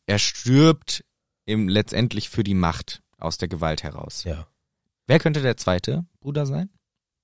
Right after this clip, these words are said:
Speaker 1: Mit dem Stein, der Kollege?
Speaker 2: Ja, ja. Oh, das passt zu einigen. Letztendlich, es kann natürlich Harry sein, weil Harry benutzt ihn auch, aber er benutzt ihn ja eher aus einer guten Motivation.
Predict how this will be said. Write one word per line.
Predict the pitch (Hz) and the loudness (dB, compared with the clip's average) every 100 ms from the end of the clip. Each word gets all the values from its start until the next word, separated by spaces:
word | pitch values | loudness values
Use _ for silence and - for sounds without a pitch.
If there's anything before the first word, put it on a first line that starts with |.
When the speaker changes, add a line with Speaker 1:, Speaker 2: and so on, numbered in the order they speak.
| _ _ | _ _
Speaker 1:
Mit | 101 92 | -8 -6
dem | 87 | -6
Stein, | - 82 90 | -4 -2 -2
der | 113 | -4
Kollege? | 117 123 123 175 - - _ _ _ _ 107 | -4 -4 -4 -6 -10 -20 _ _ _ _ -8
Speaker 2:
Ja, | 104 | -4
ja. | 117 98 107 120 - _ _ _ _ _ _ | -2 -4 -4 -8 -10 _ _ _ _ _ _
Oh, | 113 | -4
das | 123 123 | -2 -2
passt | - 127 - - | -4 -6 -6 -8
zu | - | -8
einigen. | - 156 180 101 87 87 117 127 _ _ _ _ _ | -2 0 2 0 -4 -12 -12 -14 _ _ _ _ _
Letztendlich, | 113 107 - 117 139 143 131 107 | -8 -8 -6 -2 -2 -2 -4 -4
es | - | -4
kann | 127 131 | 0 2
natürlich | 127 117 95 | 0 -2 -2
Harry | 120 160 151 | 0 0 2
sein, | 151 156 139 | 2 2 0
weil | 110 113 | 0 2
Harry | 120 123 117 104 _ _ - | 0 0 -2 -4 _ _ -8
benutzt | 117 135 156 - - | 0 0 0 -4 -6
ihn | 151 147 | -6 -4
auch, | 135 151 151 | -2 0 0
aber | 117 113 | 0 0
er | |
benutzt | 110 113 123 - - | 0 -2 -4 -6 -6
ihn | 117 | -4
ja | 107 | -4
eher | - 117 123 120 107 - | -4 -2 0 0 -2 -6
aus | 110 101 | -10 -10
einer | |
guten | 98 120 143 | -8 -10 -12
Motivation. | 135 135 123 123 127 127 127 | -10 -6 -6 -6 -6 -4 -4